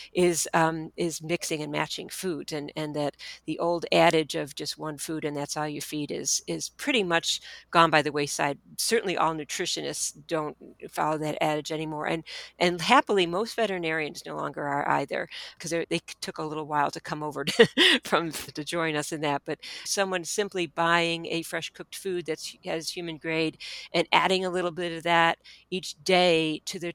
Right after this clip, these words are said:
kibble, to a high quality kibble, can greatly improve that dog's quality of food that they're consuming. So it doesn't have to be, "Oh my goodness, I have to remortgage my house in order to buy this food <laughs> or quit my job so I can cook every night for the dog."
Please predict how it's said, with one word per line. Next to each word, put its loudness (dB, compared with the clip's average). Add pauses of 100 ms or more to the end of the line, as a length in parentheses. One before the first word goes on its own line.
kibble, -6
to -10
a -6
high -2
quality -6
kibble, -8
can -8 (320)
greatly 0
improve -8
that -2
dog's -4 (380)
quality 0
of -4
food -8
that -8
they're -6
consuming. -8
So -6
it -6
doesn't 0
have 4
to -6
be, 0 (340)
"Oh 2
my 2
goodness, -4
I -2
have -8
to -14
remortgage -8
my -4
house -4
in -12
order -10
to -8 (360)
buy 6
this 0
food -2
<laughs> -8
or 2 (560)
quit 8
my 4
job 6
so -2
I 2
can -8
cook -8
every 0
night -2
for -20
the -6
dog." 2